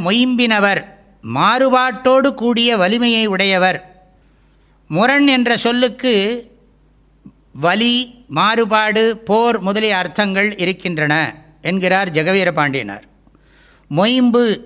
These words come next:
அப்படின்னா தோள் வலி, அதாவது பலம். முரண் சேர்ந்த மொயம்பினவர் அப்படின்னா பலம் வாய்ந்த தோள்களை உடையவர் என்றும் அர்த்தம் பண்ணி கொள்ளலாம்.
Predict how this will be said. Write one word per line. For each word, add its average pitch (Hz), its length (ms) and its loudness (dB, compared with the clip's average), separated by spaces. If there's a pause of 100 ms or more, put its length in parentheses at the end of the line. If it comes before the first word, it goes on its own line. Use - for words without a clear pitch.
அப்படின்னா 202 720 -2 (120)
தோள் 247 640 0 (1040)
வலி, 185 380 0
அதாவது 196 420 0
பலம். 156 480 -2 (760)
முரண் 247 400 2
சேர்ந்த 262 500 2
மொயம்பினவர் 220 720 0 (180)
அப்படின்னா 180 760 -2 (1500)
பலம் 247 340 2
வாய்ந்த 247 480 2
தோள்களை 226 640 2
உடையவர் 196 600 0
என்றும் 196 720 -2
அர்த்தம் 185 380 -2
பண்ணி 180 240 0
கொள்ளலாம். 147 440 -2